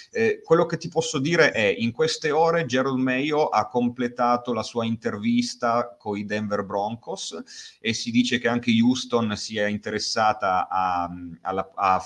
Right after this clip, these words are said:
a, diciamo, intervistarlo per la posizione da head coach. McDaniels è, vuoi o non vuoi, un nome sempre,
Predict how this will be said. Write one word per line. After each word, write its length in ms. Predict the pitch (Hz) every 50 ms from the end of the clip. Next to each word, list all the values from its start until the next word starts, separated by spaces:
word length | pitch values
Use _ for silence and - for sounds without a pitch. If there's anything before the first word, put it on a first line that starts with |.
| - -
a, 380 | - 95 87 85 67 67 - _
diciamo, 440 | - 90 - 101 92 82 - _ _ -
intervistarlo 720 | 98 95 - - 98 95 95 - - 120 117 - 92 85
per 120 | - - -
la 80 | 87
posizione 400 | - 98 95 92 - - 101 92
da 100 | 87 87
head 160 | 98 82 82 -
coach. 600 | - 104 113 - - - - - - - - _
McDaniels 880 | 107 117 123 120 120 - 117 135 139 120 104 98 90 - - - - -
è, 260 | 117 107 92 - -
vuoi 300 | 92 107 117 127 123 120
o 40 | 120
non 200 | 117 110 110 107
vuoi, 400 | 110 117 107 98 90 90 92 - -
un 180 | 113 110 110
nome 340 | 110 113 113 110 104 98 95
sempre, 560 | - - 113 113 110 110 104 - - 92 -